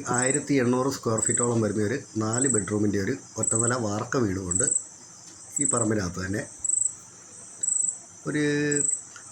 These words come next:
നൂറ് മീറ്ററിന് മേളിൽ റോഡ് ഫ്രണ്ടേജ് ഉണ്ട്. പഞ്ചായത്ത് റോഡ് ഫ്രണ്ടേജോട് കൂടിയാണ് ഈ സ്ഥലം സ്ഥിതി ചെയ്യുന്നത്. ഈ സ്ഥലത്തുള്ളത് റബ്ബറുണ്ട്,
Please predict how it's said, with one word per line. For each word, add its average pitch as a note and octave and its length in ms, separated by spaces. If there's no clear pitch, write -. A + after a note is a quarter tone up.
നൂറ് D3 280
മീറ്ററിന് C#3+ 460
മേളിൽ B2+ 340
റോഡ് B2 300
ഫ്രണ്ടേജ് A2+ 440
ഉണ്ട്. E2 120
പഞ്ചായത്ത് A#2+ 480
റോഡ് A2+ 240
ഫ്രണ്ടേജോട് A2 560
കൂടിയാണ് F2 420
ഈ - 40
സ്ഥലം G2 280
സ്ഥിതി G2 280
ചെയ്യുന്നത്. F#2 360
ഈ C#3+ 80
സ്ഥലത്തുള്ളത് A#2+ 580
റബ്ബറുണ്ട്, A#2 500